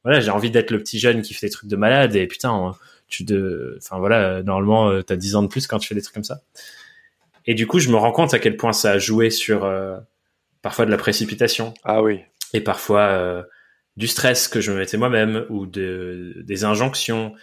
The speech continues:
Speaker 1: et de tomber dans des trucs à, à fort enjeu parce qu'il faut que ça se fasse avant mes trente ans, sachant que j'en ai vingt-sept.
Speaker 2: Bien sûr.
Speaker 1: Et enfin, blablabla, tu vois.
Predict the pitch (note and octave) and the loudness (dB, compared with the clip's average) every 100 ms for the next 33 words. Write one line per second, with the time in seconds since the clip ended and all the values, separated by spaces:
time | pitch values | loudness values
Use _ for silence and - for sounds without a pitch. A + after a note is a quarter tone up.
0 | _ _ - B2+ A2+ A2 - A2+ G#2+ A2 | _ _ 2 2 2 -2 0 2 4 4
1 | G#2+ G#2 G2 - A#2+ G2+ F#2 - A2 A2 | 4 0 -2 -2 -2 -2 -2 -2 0 -2
2 | - - C#3 A#2+ - - A2+ G#2+ C3 - | -4 0 4 4 2 0 2 4 2 2
3 | F#2 - G#2+ - F#2+ - - G2 - F#3+ | -4 -4 -6 -8 -8 -6 -4 -4 0 2
4 | - - - - - - G2+ G#2+ G#2 G2+ | 2 0 -6 -14 -16 -4 0 2 2 2
5 | G#2+ G#2 A2 G#2+ - - - F#2+ G2+ G2 | 2 2 2 0 -6 -16 -8 -4 -2 0
6 | G2 G2 G2 - A#2+ - - - - G#2 | 0 0 0 0 -2 -4 -16 -14 -10 -2
7 | C#3+ A2+ G2+ G2 G#2 G2+ G2+ G2 G2 G2 | 0 2 2 2 0 0 0 0 2 0
8 | G2 G2 - F#2+ | 0 -2 -4 -8